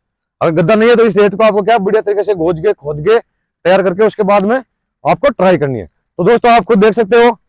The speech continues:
ये साढ़े चार plus है, अभी इसकी एक try लड़का और मारेगा। हाँ शाबाश बच्चे, आजा, बहुत बढ़िया।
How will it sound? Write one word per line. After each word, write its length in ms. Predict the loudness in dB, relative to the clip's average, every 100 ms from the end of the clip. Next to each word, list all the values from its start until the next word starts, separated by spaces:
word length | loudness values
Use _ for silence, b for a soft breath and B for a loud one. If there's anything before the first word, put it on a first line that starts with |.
| _ _ _ _ _ _ _ 0
ये 280 | 2 2 2
साढ़े 360 | 0 2 2
चार 360 | 2 2 2 0
plus 280 | -2 -2 0
है, 220 | 0 0 _ _ -6
अभी 180 | -2 -2
इसकी 220 | -2 0
एक 140 | 0 2
try 280 | 0 0
लड़का 260 | -2 -2 -2
और 340 | -4 -6 -6
मारेगा। 380 | -4 -6 -8 -12 _ _ _ -4
हाँ 120 | -2 0
शाबाश 300 | 2 2 2
बच्चे, 200 | -2 -6 -16 _ _ _ _ -8 -2
आजा, 160 | -2 -2 _ _ _ _ _ _ _ _ -2
बहुत 140 | 0
बढ़िया। 220 | 2 2